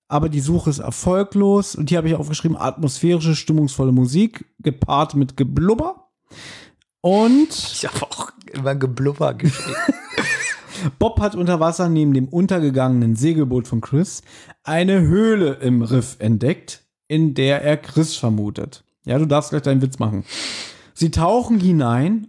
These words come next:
Speaker 1: und kommen in einer Höhle wieder an die Luft. Bob wiederholt seinen Satz, dass es hier eine Höhle im Riff gibt. Denn Benjamin hat mir gestern Abend was vorgespielt, wo er meinte, guck mal, da ist ein Fehler. Der sagt denselben Satz zweimal hintereinander. Ja, er sagt,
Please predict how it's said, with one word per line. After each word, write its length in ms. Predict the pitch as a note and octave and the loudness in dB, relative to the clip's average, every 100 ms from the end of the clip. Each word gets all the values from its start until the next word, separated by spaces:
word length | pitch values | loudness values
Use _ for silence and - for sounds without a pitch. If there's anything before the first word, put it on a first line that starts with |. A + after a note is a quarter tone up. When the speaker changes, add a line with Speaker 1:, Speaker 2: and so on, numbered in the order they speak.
| _ | _
Speaker 1:
und 240 | E3 E3 | -2 -2
kommen 320 | - E3+ G3+ A3 | -2 0 0 0
in 160 | E3+ | -2
einer 340 | C#3+ D3 C#3+ B2+ | -2 0 2 2
Höhle 380 | D#3 F#3+ G3+ | 2 2 0
wieder 200 | F3 E3+ | 0 0
an 100 | D#3+ | 0
die 80 | F3 | 2
Luft. 460 | F#3 F#3 - - - _ _ _ - | 2 2 -2 -14 -20 _ _ _ -4
Bob 240 | E3 E3+ - | -4 -2 -2
wiederholt 480 | E3 F#3+ F#3 B3 G#3 | 0 2 2 0 0
seinen 280 | E3 C#3 | 0 0
Satz, 400 | B2 D3 E3 - - - - - | 0 -2 -4 -16 -14 -12 -8 -4
dass 220 | E3 D#3 | -2 -2
es 180 | F3 - | -2 0
hier 180 | F#3+ G3 | 2 2
eine 220 | F3+ F#3+ | 2 2
Höhle 320 | F#3 A#3 A3 | 2 4 2
im 100 | F3+ | 2
Riff 260 | C#3+ C3 C3 | 2 0 -2
gibt. 360 | - A2 - - - - - - - | -6 -4 -8 -10 -20 -12 -14 -8 -2
Denn 160 | E3 D#3+ | 0 2
Benjamin 300 | G#3+ C4 A#3 | 2 2 2
hat 140 | E3+ | 0
mir 100 | C3 | 0
gestern 380 | C3 F#3 - F#3 | 0 -2 -2 -4
Abend 380 | C#3 C#3 D3+ D#3+ - - - G3+ - A3+ - - - - | 0 2 4 2 0 -6 -4 -4 -2 -4 -4 -8 -6 -2
was 200 | C#3 C3+ | 0 0
vorgespielt, 420 | - F#3+ G#3 G3 | 0 2 2 2
wo 60 | F3 | 2
er 60 | |
meinte, 360 | D#3 D#3 E3 - - | 2 2 0 -4 -8
guck 120 | - E3+ | -2 0
mal, 60 | |
da 80 | C3 | 2
ist 120 | A2+ | 0
ein 100 | A2+ | -4
Fehler. 720 | F#2+ - - D#3 G3 D#3 A#2 G#2+ | -10 -8 -2 0 2 0 0 0
Der 140 | A2 | 0
sagt 220 | B2+ C3 | 0 0
denselben 480 | C#3 B2+ C3 C#3 E3+ | 0 -2 0 0 2
Satz 340 | D#3 D3+ - - | 0 -2 -4 -4
zweimal 300 | D3 D3+ D3+ | -2 0 0
hintereinander. 500 | C#3+ C#3 D3+ C3+ G#2 | 0 0 0 0 -2
Ja, 320 | A2 C#3+ E3 | 0 0 0
er 120 | C#3+ | 0
sagt, 240 | D3+ D3 | 0 -4